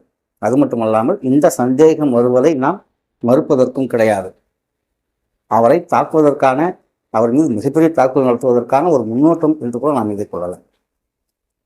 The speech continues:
பொதுவாக ஒரு கட்சி தலைவர் வராருன்னா, முன்னாடி எஸ்கார்ட் வாகனம் வரும், பின்னாடி தான் வந்து தலைவருடைய வாகனங்கள் வரும். எந்த தலைவர்கள் நீங்க பார்த்தாலும் அப்படிதான் வரும். ஆனால் இந்த விடயத்துல பெரும்பாலும்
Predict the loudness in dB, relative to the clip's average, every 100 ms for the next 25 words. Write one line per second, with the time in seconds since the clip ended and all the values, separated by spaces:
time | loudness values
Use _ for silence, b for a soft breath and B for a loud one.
0 | _ _ _ _ _ _ _ _ -2 0
1 | 2 2 2 0 -2 0 2 4 4 4
2 | 4 2 -2 0 2 2 2 0 -2 0
3 | 0 0 -2 -2 -2 -4 -6 _ 0 2
4 | 4 2 2 2 0 2 2 4 2 2
5 | 0 0 -4 -6 -6 -8 _ _ _ _
6 | -4 0 2 2 0 -2 -4 -2 0 0
7 | -2 -4 -4 -8 _ _ _ _ _ _
8 | 2 2 2 2 4 2 0 -2 -4 -4
9 | _ _ _ _ _ _ _ _ 0 2
10 | 4 4 2 -2 -8